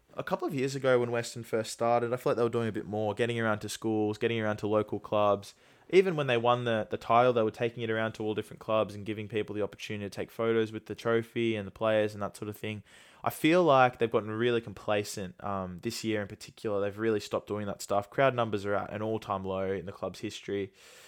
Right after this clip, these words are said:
Um, you know, uh, five thousand in the first season or so was condemned at the time, but would love to have <laughs> five thousand now, I'll tell you that much. Maybe staying in Geelong would have,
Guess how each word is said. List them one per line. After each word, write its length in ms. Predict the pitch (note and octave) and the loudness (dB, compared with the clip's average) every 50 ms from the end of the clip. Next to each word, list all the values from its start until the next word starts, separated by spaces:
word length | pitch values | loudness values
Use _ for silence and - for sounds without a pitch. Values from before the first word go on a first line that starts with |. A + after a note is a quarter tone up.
| - - _ _ - - | -20 -20 _ _ -6 -2
Um, 500 | A2+ A#2 A2+ A2 G#2+ G#2 G2+ G#2 A2 - - | 2 4 6 6 6 4 2 0 -6 -12 -10
you 80 | D3+ | -8
know, 140 | C#3+ C3 A#2 A2 - _ _ _ _ _ - | -6 -6 -8 -8 -12 _ _ _ _ _ -10
uh, 180 | C3 A2+ - - | -8 -8 -8 -8
five 300 | - - E3+ E3 E3+ - | -4 -2 0 0 0 0
thousand 640 | - A#2 A#2 B2 B2+ C3 A#2 A#2 G#2+ G2 G2 - - | 2 6 8 8 8 6 4 -2 -10 -12 -14 -14 -14
in 80 | G#2 | -14
the 60 | G#2+ | -12
first 340 | G#2 - - A2+ A2 G#2+ - | -6 -2 0 0 0 0 0
season 320 | - G#2 G#2+ G#2+ G#2+ A2+ G2+ | -2 -2 0 -2 -2 -4 -8
or 80 | G2+ | -8
so 300 | - - G2+ F#2+ F#2+ F2+ - _ _ - | -6 -4 -4 -4 -4 -4 -8 _ _ -10
was 180 | G#2+ G2+ G2 - _ _ _ _ _ _ _ _ _ _ _ _ _ - | -10 -10 -10 -12 _ _ _ _ _ _ _ _ _ _ _ _ _ -10
condemned 400 | - B2 A#2 B2 D3 D#3 D#3+ D3 | -8 -4 2 4 4 4 4 2
at 80 | C3+ | 0
the 80 | - A2+ | -2 -2
time, 400 | - - - A2+ A2 G#2 G2+ G2 | -8 -4 2 4 4 4 4 2
but 220 | G2 G2 - - | 0 -2 -2 -4
would 200 | - G2+ G2+ - | -10 -12 -10 -4
love 300 | G#2+ A2+ C3+ C#3 C3 A2 | 2 4 6 6 6 4
to 80 | - A2+ | 0 -6
have 140 | A2 A2 - | -6 -6 -6
<laughs> 120 | - - A2 | -6 -8 -6
five 160 | G2+ - - | -6 -6 -4
thousand 420 | - B2+ A#2 A2+ G#2+ G2 G2 F#2 | 0 0 2 2 0 -2 -4 -6
now, 180 | G2+ G#2+ G2+ G2+ | -4 -2 -2 -2
I'll 80 | G2 | -2
tell 160 | - - A2 G#2 | -2 -2 -2 -2
you 80 | G2+ | 0
that 160 | G2 G2 - | 0 -2 -2
much. 240 | G2+ G2+ G2+ - - | -2 -4 -4 -2 -2
Maybe 200 | D3+ D#3+ D3+ D3+ | -2 0 0 -2
staying 320 | C3 - - B2+ B2+ B2 A#2+ | -2 0 0 0 0 -2 -4
in 100 | A#2 A2+ | -6 -4
Geelong 380 | A#2 A2 A2 A2+ A2+ A2+ A2 | -2 -2 0 0 -2 -2 -2
would 160 | A2 A2+ A2+ | -2 0 2
have, 280 | A2+ A2 G#2+ G2+ - | 2 2 0 -2 -8